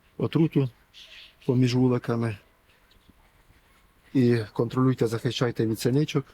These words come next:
Ми вже скоро будемо закривати, е, плівкою від атмосферних впливів,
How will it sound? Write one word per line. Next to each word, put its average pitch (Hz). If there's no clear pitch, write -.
Ми 120
вже 117
скоро 117
будемо 113
закривати, 113
е, 110
плівкою 135
від 131
атмосферних 120
впливів, 120